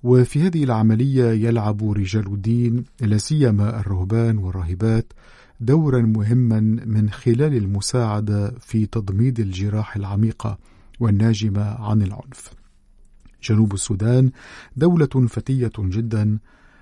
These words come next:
أبصرت النور بعد عقود من الحرب الأهلية، ولدى التوقيع على معاهدة السلام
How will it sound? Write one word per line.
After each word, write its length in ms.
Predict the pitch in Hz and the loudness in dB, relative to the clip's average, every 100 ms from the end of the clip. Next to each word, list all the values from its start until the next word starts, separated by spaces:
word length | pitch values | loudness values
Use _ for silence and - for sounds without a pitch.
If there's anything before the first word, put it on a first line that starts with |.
| _ 123 | _ -8
أبصرت 480 | - 139 131 123 | -4 0 0 2
النور 340 | 131 160 175 139 | 4 4 4 0
بعد 320 | 120 117 113 | 0 -2 0
عقود 520 | 104 104 - 135 120 | -2 -4 -4 -4 0
من 320 | 117 110 101 | 2 2 0
الحرب 420 | 98 95 117 110 104 | -2 -6 -8 -6 -6
الأهلية، 580 | 113 90 101 101 135 - _ - _ _ - - - | -6 -8 -8 -10 -14 -16 _ -20 _ _ -20 -16 -2
ولدى 400 | 123 127 170 156 | 2 2 2 -2
التوقيع 600 | - 139 139 170 165 117 | -2 -4 -2 -2 -2 0
على 180 | 113 110 | 0 2
معاهدة 600 | 110 107 104 101 117 113 | 2 0 -2 -2 -2 -4
السلام 680 | 107 - 98 117 123 120 127 | -4 -4 -2 0 2 0 -2